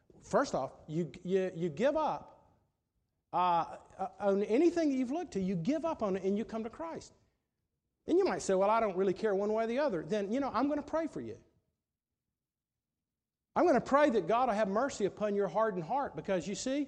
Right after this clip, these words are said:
you will not believe apart from God's grace. But Paul meets Jesus. And, and the, the sign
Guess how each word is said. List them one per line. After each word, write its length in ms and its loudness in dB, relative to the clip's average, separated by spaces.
you 200 4
will 120 4
not 260 -2
believe 420 -2
apart 540 -4
from 160 2
God's 260 6
grace. 680 -2
But 160 -2
Paul 260 4
meets 380 2
Jesus. 580 -8
And, 200 6
and 240 8
the, 80 6
the 200 2
sign 560 4